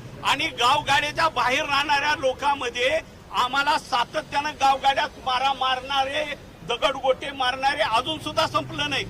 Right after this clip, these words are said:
बीड मध्ये काल परवा आमच्या डवरी गोसायला मारलं, नंदी बैलवाल्याला मारलं आणि म्हणून सगळे हत्याकांड झालं. मला सांगा, आता मराठ्यानं करायचं काय?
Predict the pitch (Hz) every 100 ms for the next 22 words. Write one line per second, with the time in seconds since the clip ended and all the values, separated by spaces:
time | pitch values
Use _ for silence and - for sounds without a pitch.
0 | - - - 262 302 269 277 302 - 277
1 | 269 269 277 277 269 - 320 302 254 -
2 | - - 269 311 277 277 285 277 277 285
3 | 262 262 262 247 190 - - - 269 320
4 | 320 294 285 285 277 269 269 269 262 247
5 | 240 233 180 196 185 185 170 196 - -
6 | 208 285 320 269 285 311 330 - - -
7 | 254 240 285 320 302 - 339 339 311 302
8 | 269 285 277 262 - - - 175 220 262
9 | 339 330 247 240 240 254 302 320 - -
10 | - - - 330 294 269 302 294 320 339
11 | 320 294 320 370 330 349 320 320 294